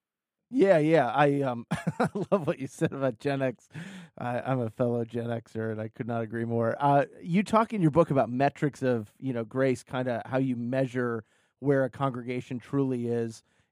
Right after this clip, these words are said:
And traditionally, you know, the metrics are numbers and budgets and, you know, bodies, that sort of thing. W-, what are the metrics that you're talking about in your book, and how, I, I guess, m-, you know, as a Gen X pastor coming into a church that kinda has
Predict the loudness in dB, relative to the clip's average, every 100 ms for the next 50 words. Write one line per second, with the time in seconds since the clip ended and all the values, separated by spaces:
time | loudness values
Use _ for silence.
0 | _ -12 -10 -2 2 4 4 4 4 2
1 | 0 2 0 0 -6 -4 -4 -2 -2 2
2 | 2 2 0 -2 -6 -6 -10 0 0 2
3 | 0 -2 -6 -10 -8 -8 -12 -14 -12 -10
4 | -6 -4 -2 -4 -8 -4 -4 -2 -4 -2
5 | -4 -4 -6 _ _ _ -12 -12 -8 4
6 | 6 6 6 4 2 0 0 -4 -4 -8
7 | -2 -2 -2 -4 -4 -4 -8 -8 -2 -2
8 | -2 -10 -12 -10 -2 2 4 2 _ _
9 | _ -12 -8 -8 -8 0 2 2 0 -12
10 | _ _ -4 0 0 -2 -6 -6 -8 -4
11 | -2 0 -2 -4 -4 -4 -6 -12 -12 _
12 | _ _ -2 0 0 -2 -6 -8 -2 -2
13 | -2 -10 -8 -8 -6 -6 -6 -8